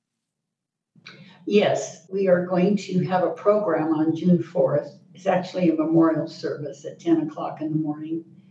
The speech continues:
We're going to commemorate their lives in a very, uh, loving and tender way.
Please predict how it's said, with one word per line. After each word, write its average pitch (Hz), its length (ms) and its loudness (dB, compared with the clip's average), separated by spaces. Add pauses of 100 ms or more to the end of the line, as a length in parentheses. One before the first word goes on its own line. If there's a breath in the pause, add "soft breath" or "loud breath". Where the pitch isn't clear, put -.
(560 soft breath)
We're 190 280 0
going 202 240 2
to 220 100 0
commemorate 170 760 2
their 180 180 4
lives 170 600 -4 (600)
in 165 180 6
a 165 60 2
very, 185 480 2
uh, 160 260 -4
loving 170 500 0
and 165 180 0
tender 170 380 0
way. 151 440 0